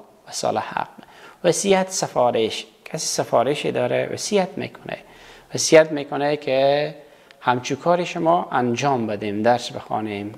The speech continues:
وصیت نامه، سفارش نامه، کسی فوت می‌کنه قبل از فوت خود یک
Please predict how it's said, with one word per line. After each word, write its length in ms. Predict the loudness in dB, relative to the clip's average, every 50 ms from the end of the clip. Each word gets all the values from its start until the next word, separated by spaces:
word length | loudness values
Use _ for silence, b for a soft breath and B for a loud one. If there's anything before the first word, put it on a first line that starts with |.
| B B B B B B B B B B B B 6
وصیت 460 | 6 6 6 4 2 2 2 2 0
نامه، 400 | 0 2 2 2 2 0 0 0
سفارش 560 | -2 -4 -4 0 0 2 2 2 0 -2 -4
نامه، 440 | -4 -4 -2 -2 -2 -2 -4 -6 -6
کسی 240 | -4 -4 -4 -2 -4
فوت 280 | -2 0 0 0 0 -2 -4
می‌کنه 340 | -8 -6 -4 -2 0 0 0
قبل 280 | 0 0 0 0 0 -2
از 140 | -6 -6
فوت 300 | -4 -4 -4 -2 -2 -4
خود 200 | -4 -2 0 0
یک 100 | -2 -2